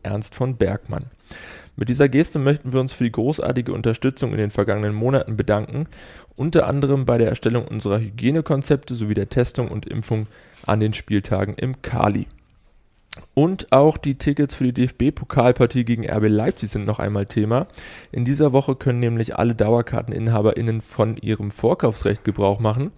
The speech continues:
Nachdem sich zuletzt unsere Vereinsmitglieder mit Tickets eindecken konnten, sind nun unsere Dauerbrenner an der Reihe. Alle übrigen Karten gehen dann ab der kommenden Woche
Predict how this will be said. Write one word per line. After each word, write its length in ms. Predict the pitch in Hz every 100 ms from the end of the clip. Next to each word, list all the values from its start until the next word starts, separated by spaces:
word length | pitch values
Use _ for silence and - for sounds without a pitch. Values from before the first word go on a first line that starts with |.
| - - - - - - -
Nachdem 360 | 117 - 151
sich 140 | 156 156
zuletzt 380 | 131 151 - -
unsere 240 | 131 123
Vereinsmitglieder 800 | - - - 170 160 143 120 113
mit 140 | 113
Tickets 280 | 127 120 -
eindecken 400 | - 113 110 -
konnten, 340 | - 117 -
sind 260 | 123 120 -
nun 180 | 120 117
unsere 360 | 110 107 107
Dauerbrenner 640 | 107 104 104 107 104 107 -
an 140 | 104
der 160 | 90 90
Reihe. 240 | 104 - - - -
Alle 200 | - 135
übrigen 500 | - 156 175 160 151
Karten 340 | 139 127 123 123
gehen 200 | 117 113
dann 140 | 110
ab 160 | 107 -
der 120 | 101
kommenden 420 | - 123 135 123
Woche 320 | 107 104 110